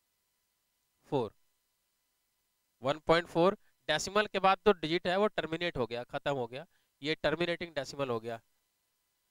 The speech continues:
दूसरा नॉन टर्मिनेटिंग, जैसे आपको अगर मैं बोलूँ कि सेवन बाई थ्री, आप इसको, इसका decimal expansion लिखो, तो जब आप लिखोगे तो ये आएगा थ्री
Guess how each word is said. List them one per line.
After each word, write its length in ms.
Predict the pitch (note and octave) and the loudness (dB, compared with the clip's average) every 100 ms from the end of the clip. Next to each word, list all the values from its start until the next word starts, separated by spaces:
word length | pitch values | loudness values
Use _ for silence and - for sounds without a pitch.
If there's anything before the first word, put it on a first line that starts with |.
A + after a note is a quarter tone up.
| _ _ | _ _
दूसरा 300 | E3+ F#3 A#3+ | 4 4 4
नॉन 240 | A#3 F#3 G3+ | 4 4 4
टर्मिनेटिंग, 520 | G3 G3 F#3 F#3 G3 | 4 0 0 -2 -4
जैसे 260 | F#3 D#3+ G3 | -4 -2 0
आपको 240 | F3+ G3 | 2 2
अगर 160 | F#3 F#3 | 2 2
मैं 120 | F#3 | 4
बोलूँ 280 | D#3 C#3+ E3 - - - - | 4 2 0 -6 -20 -18 -8
कि 240 | C#3+ C#3+ | -6 -6
सेवन 420 | - D3+ E3 F#3 E3 | -2 0 0 0 2
बाई 260 | D3+ E3 F3 _ _ _ - | 2 0 -6 _ _ _ -4
थ्री, 280 | E3 C3+ - _ _ _ _ _ _ _ | -4 -4 -8 _ _ _ _ _ _ _
आप 180 | C3 C#3+ _ - | -2 -2 _ -10
इसको, 520 | D3 - F3+ E3+ E3+ - | -6 -2 2 4 4 2
इसका 280 | D#3 - F3 | -6 -2 -2
decimal 420 | D3+ C#3+ E3 E3 | -2 -6 -2 -2
expansion 380 | D#3+ - C#3+ D3+ | -2 -2 -2 -4
लिखो, 340 | C#3 - D3 - _ _ - | -8 -4 -6 -6 _ _ -6
तो 100 | C#3 | -2
जब 120 | C3+ | 4
आप 140 | D3+ D3 | 4 2
लिखोगे 440 | C#3+ - D#3+ D#3+ | -2 0 2 0
तो 160 | - C#3 | -2 -2
ये 140 | C3 | -2
आएगा 340 | B2+ C3 C3+ C3+ | -4 -4 -4 -6
थ्री 380 | - C#3 D3 | -8 -8 -8